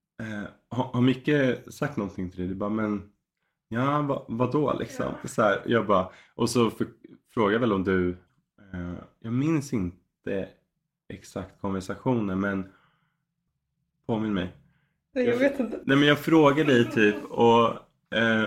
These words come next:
Speaker 1: jag tror att du sa någonting i stil med, "Ja, men, ja, jag trodde det redan var klart." Eller vänta nu. Och, för då berättade
Speaker 2: Ja.
Speaker 1: du det här om att du hade
Speaker 2: För då blev det så här, "Vä-, vänta, nej."
Speaker 1: Du blev så ställd.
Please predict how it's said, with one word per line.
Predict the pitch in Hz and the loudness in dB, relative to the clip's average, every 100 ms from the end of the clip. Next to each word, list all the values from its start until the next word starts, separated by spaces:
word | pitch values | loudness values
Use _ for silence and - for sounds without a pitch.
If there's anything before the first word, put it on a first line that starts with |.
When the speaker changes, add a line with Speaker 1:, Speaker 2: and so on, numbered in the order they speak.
| - | -2
Speaker 1:
jag | 123 127 | -2 2
tror | 160 | 2
att | 139 | 2
du | 117 | -2
sa | - 147 143 | 2 4 4
någonting | 123 120 104 | 2 0 -2
i | 101 | -2
stil | - 127 | 2 4
med, | 107 92 90 - - - _ _ _ _ _ _ | 4 0 -4 -8 -20 -20 _ _ _ _ _ _
"Ja, | 113 131 156 | 0 2 4
men, | 139 123 - _ _ _ _ - | 2 0 -4 _ _ _ _ -2
ja, | 135 117 - _ _ | 2 2 -2 _ _
jag | 127 | -4
trodde | 147 151 135 | -2 -2 0
det | 120 | 2
redan | 113 104 | 2 2
var | 107 | -2
klart." | - 127 98 143 | 0 0 2 2
Eller | 143 | 4
vänta | 151 147 | 2 2
nu. | 110 95 - _ | 0 -2 -8 _
Och, | - 123 | -6 -4
för | 107 131 | 2 4
då | 135 | 6
berättade | 147 151 - | 6 4 6
Speaker 2:
Ja. | 131 | 8
Speaker 1:
du | 117 | 8
det | 107 | 8
här | 107 101 | 4 4
om | 104 | 2
att | 101 | 2
du | 104 | 4
hade | 101 95 101 98 - _ _ - | 4 6 4 4 2 _ _ -6
Speaker 2:
För | 302 | 2
då | 330 | 4
blev | 359 330 | 4 4
det | 285 | 4
så | 269 | 4
här, | |
"Vä-, | 254 269 | 2 2
vänta, | 269 254 247 | 0 2 0
nej." | 262 254 | 0 4
Speaker 1:
Du | 123 | 6
blev | 139 | 6
så | 139 135 | 6 2
ställd. | - - 151 | 2 6 8